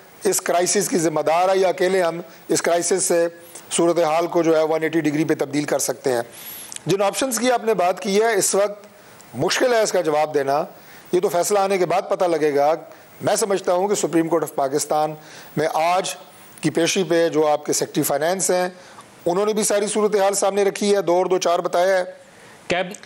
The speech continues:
Speaker 2: कैबिनेट
Speaker 1: सेक्रेटरी
Speaker 2: के
Speaker 1: डिफेंस
Speaker 2: सामने
Speaker 1: ने भी
Speaker 2: क्या
Speaker 1: तहरीर
Speaker 2: तजवीज़
Speaker 1: और
Speaker 2: है, सर?
Speaker 1: अपना जवाब जमा करवाया है।
Speaker 2: कैबिनेट के सामने क्या तजवीज़ है?
Speaker 1: सर, ये देखें, ये मलिक साहब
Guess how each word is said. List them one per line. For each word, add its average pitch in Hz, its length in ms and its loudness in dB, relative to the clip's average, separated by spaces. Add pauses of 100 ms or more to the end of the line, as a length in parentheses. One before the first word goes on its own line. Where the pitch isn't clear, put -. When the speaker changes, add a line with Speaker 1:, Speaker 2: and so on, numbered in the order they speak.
Speaker 2:
कैबिनेट 202 160 0
Speaker 1:
सेक्रेटरी 240 240 0
Speaker 2:
के - 60 0
Speaker 1:
डिफेंस 240 240 0
Speaker 2:
सामने 240 120 -2
Speaker 1:
ने 214 60 -2
भी 208 60 -2
Speaker 2:
क्या 233 100 2
Speaker 1:
तहरीर 190 180 0
Speaker 2:
तजवीज़ 202 140 0
Speaker 1:
और 196 120 0
Speaker 2:
है, - 100 -4
सर? 151 80 0
Speaker 1:
अपना 180 520 -4
जवाब 170 240 0
जमा 196 180 0
करवाया 196 340 2
है। 202 60 2
Speaker 2:
कैबिनेट 220 320 -2
के 226 100 0
सामने 220 260 0
क्या 185 180 0
तजवीज़ 127 380 -2
है? 107 80 -4 (460)
Speaker 1:
सर, 277 200 -2
ये 294 340 0 (840)
देखें, 262 180 0
ये 254 240 2
मलिक 220 200 0
साहब 233 300 2